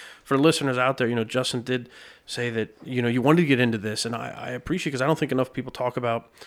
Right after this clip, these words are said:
mental health and, and the issues. You know, as men, we're, s-, you're supposed to just be this tough guy, and, and, and you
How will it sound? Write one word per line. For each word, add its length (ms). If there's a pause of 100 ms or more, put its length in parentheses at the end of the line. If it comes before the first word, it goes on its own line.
(420)
mental 280
health 400
and, 200
and 140
the 100
issues. 360 (400)
You 100
know, 80
as 100
men, 300
we're, 60
s-, 420
you're 180
supposed 300
to 40
just 120
be 120
this 240 (640)
tough 240
guy, 240
and, 160
and, 220
and 260
you 280